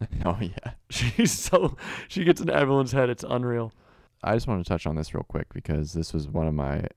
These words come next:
Speaker 1: my bold predictions,
Speaker 2: Mm-hmm.
Speaker 1: uh, before the season. Gendry and Arya, that's a lock.
Speaker 2: Yeah,
Speaker 1: I
Speaker 2: that's
Speaker 1: predicted
Speaker 2: definitely a
Speaker 1: them,
Speaker 2: lock.
Speaker 1: I predicted them they would get married at the end of the show. So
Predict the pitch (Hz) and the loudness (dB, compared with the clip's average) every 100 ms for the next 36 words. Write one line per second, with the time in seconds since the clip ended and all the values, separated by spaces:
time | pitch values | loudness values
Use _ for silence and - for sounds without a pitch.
0 | _ _ _ 85 78 80 80 - 90 85 | _ _ _ -2 0 2 2 2 0 -2
1 | - 90 87 - _ _ - 135 156 82 | -2 -2 -4 -8 _ _ -2 0 0 -2
2 | 78 80 - 78 87 80 101 98 104 98 | -4 -4 -6 0 0 0 0 0 0 -4
3 | - 90 92 90 85 87 90 92 87 82 | -2 0 2 2 2 2 2 4 2 2
4 | 82 - 78 85 85 82 - - _ - | 0 0 2 4 6 4 -2 -16 _ -12
5 | - 120 123 80 85 - - 82 82 - | 0 2 2 2 0 0 -2 -2 -2 -8
6 | - - - 87 90 92 85 82 82 80 | -8 -4 0 0 0 0 0 2 2 2
7 | 82 - - 90 85 82 - - 82 - | 0 -6 -2 0 2 0 -2 -6 -4 -4
8 | - 95 90 87 - _ _ - 90 80 | -2 0 2 0 -6 _ _ -8 -2 -2